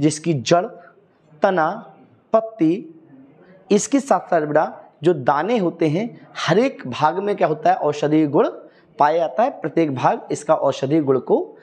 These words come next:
रखने वाला होता है बेटा, यही लिखा है। पूरा पौधे का मतलब बेटा जड़ से लेकर दाने तक हर एक भाग में कोई ना कोई medicinal properties पाई जाती है, कुछ ना कुछ medicinal गुण इसमें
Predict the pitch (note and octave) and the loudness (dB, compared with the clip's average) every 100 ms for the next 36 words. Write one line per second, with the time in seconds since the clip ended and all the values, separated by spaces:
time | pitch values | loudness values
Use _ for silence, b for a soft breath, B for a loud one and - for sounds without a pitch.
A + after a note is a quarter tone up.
0 | B - B2+ - D3 B2+ A#2 - - - | B -2 -2 0 0 2 2 -2 -4 -4
1 | D3 B2 A#2 A2 B2 C3+ F3 D#3+ E3 B3+ | -4 -4 -10 -2 2 2 0 -2 -4 -4
2 | B B B - F#3+ A#3 B3 D3+ D3 D3+ | B B B 0 2 2 0 -2 -2 0
3 | D#3 C3+ C3 C#3+ F3+ B2+ D#3+ D#3+ B3 F3 | -2 0 -2 0 -2 0 -2 0 0 0
4 | C#3+ C#3 F#3+ B B B - C#3 C#3+ F3 | 2 0 -2 B B B -6 -2 0 0
5 | A#3+ D#3 D#3 - - E3 A3+ C#3+ C#3 C3+ | 0 0 -4 -8 0 2 2 0 -2 0
6 | C3+ - B B B B - G3 A3 A#3 | -2 -2 B B B B 0 2 0 -2
7 | D3+ E3 E3+ C#3 C#3+ - F3+ - C3+ B2+ | 0 0 2 0 0 -2 -2 2 0 2
8 | B2 E3 A3 - - - B2+ C3 B2+ D3+ | -2 -2 -4 -4 -4 0 2 0 -2 -2
9 | A3+ A3+ D#3+ D#3+ D#3+ C#3+ B2+ C3 - C#3+ | -2 0 -2 -2 -4 -2 0 -2 -4 -2
10 | B2 B2 A#2+ D3+ | 0 0 0 0